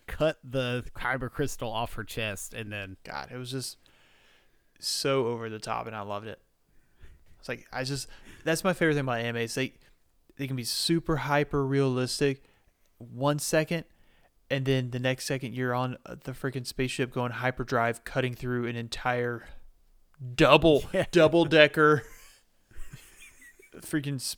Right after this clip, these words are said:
Speaker 2: uh, uh, spaceship. I guess it's just so silly.
Speaker 1: And, uh, uh, it was so cool. I mean,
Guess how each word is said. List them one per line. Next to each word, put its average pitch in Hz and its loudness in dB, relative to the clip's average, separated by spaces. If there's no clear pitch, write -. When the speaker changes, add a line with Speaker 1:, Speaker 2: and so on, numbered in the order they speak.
Speaker 2:
uh, 127 2
uh, 58 -6
spaceship. - 0
I - -14
guess - -8
it's 156 -12
just 175 -10
so 202 -4
silly. - -10
Speaker 1:
And, 160 0
uh, 175 0
uh, 165 -6
it 185 -8
was 185 -8
so 311 -6
cool. 147 -6
I 117 -8
mean, 113 -12